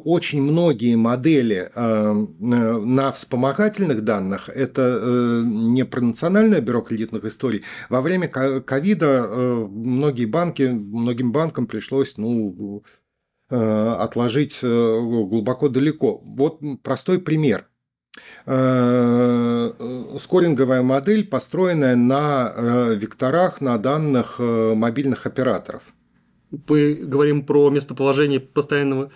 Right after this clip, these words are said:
Speaker 2: нахождения
Speaker 1: Совершенно
Speaker 2: физического
Speaker 1: верно.
Speaker 2: лица?
Speaker 1: Совершенно верно.
Speaker 2: Ага.
Speaker 1: Э, ковид очень хороший пример, э, сбоя этой модели. Когда,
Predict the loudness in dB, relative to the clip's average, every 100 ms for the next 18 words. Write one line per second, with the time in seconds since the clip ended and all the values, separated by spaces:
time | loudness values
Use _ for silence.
0 | -6 -2 0 0 2 2 2 0 0 -2
1 | 0 0 -2 -2 -2 2 4 4 4 0
2 | -2 -10 -12 -16 -20 -20 _ 0 4 4
3 | 4 4 0 -4 -4 -2 -2 0 0 0
4 | -2 -2 0 0 -2 -4 -2 2 2 2
5 | -2 -2 -2 -2 -2 -4 -2 2 2 2
6 | -2 -6 -4 -2 -2 -2 -4 -6 -4 -2
7 | 0 0